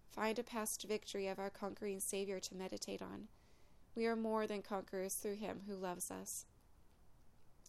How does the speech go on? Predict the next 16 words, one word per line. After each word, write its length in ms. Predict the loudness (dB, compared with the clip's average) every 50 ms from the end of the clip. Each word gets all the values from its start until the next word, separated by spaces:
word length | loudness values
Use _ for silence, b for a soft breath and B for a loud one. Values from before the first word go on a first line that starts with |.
| B B B B B B B B B B 0
I 100 | 4 6
learned 340 | 6 6 6 6 4 2 2
Lucas's 440 | 2 2 4 4 2 2 2 2 0
story 340 | 0 2 2 2 2 2 2
because 340 | 0 0 0 2 2 2 0
my 100 | 0 -2
husband 460 | -2 0 0 0 0 0 -2 -2 -2
regularly 580 | -2 -2 -2 -2 -2 -2 0 0 0 0 0 0
watches 520 | 0 -2 -2 -2 -2 -4 -2 -2 -2 -4 -4 -6
a 260 | -8 -6 -8 -8 -10 -10 -6
YouTube 460 | -2 -2 0 0 0 0 0 0 0
channel 420 | 0 0 -2 0 0 -2 -2 -4 -4 -2
dedicated 640 | 0 0 2 2 0 0 0 0 0 2 0 0 -2
to 100 | -4 -2
spelunking 720 | -2 -2 0 0 0 0 2 0 0 -2 -2 -4 -2 -2 -2
misadventures. 800 | -2 -2 -2 -2 -2 -2 -2 -2 -2 -4 -4 -4 -2 -4 -4 -4